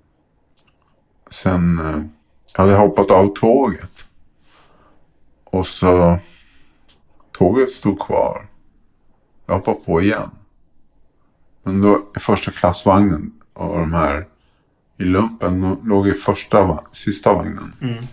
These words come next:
Speaker 1: Så jag satt ensam i första klassvagnen och pratade för mig själv, liksom. Ja, sen, eh, när vi kom till T-centralen så hoppade jag av.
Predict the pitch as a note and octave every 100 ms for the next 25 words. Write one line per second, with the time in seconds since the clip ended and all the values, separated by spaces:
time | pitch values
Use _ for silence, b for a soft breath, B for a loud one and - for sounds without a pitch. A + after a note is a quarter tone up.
0 | b b b b _ _ _ - E2+ -
1 | - - G2+ F#2 D#2+ F#2+ F#2+ F#2 - -
2 | - - - G2+ F2 E2+ F2+ F2+ F2 -
3 | F#2+ F2 - - - F2+ - - F#2+ F#2+
4 | - - - _ _ _ _ _ _ _
5 | _ _ _ _ _ _ _ _ _ _
6 | _ - G2+ G#2 G2+ G2+ - G2+ F#2+ G2+
7 | G2+ G2 G2 - _ _ _ _ _ _
8 | _ _ _ _ _ _ _ _ _ -
9 | - G2+ G2+ G2 F#2 G2+ - G#2+ G2 -
10 | F#2 - G2 G2 G2 G2+ G2+ G#2 - -
11 | G#2+ - -